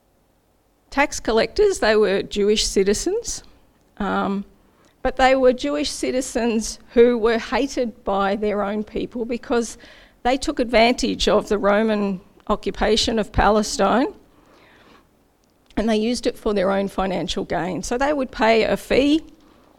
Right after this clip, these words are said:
uh, almost like a franchisee fee, and that would give them the right to collect taxes from a certain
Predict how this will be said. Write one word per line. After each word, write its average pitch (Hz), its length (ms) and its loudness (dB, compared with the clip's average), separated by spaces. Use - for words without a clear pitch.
uh, 196 180 0
almost 208 380 2
like 202 180 0
a 190 60 2
franchisee 226 840 2
fee, 262 420 0
and 220 100 0
that 262 140 2
would 262 100 0
give 240 180 -2
them 220 100 -4
the 202 100 0
right 202 240 0
to - 80 -16
collect - 400 -4
taxes - 560 -4
from 190 260 -4
a 196 60 -4
certain 190 560 -4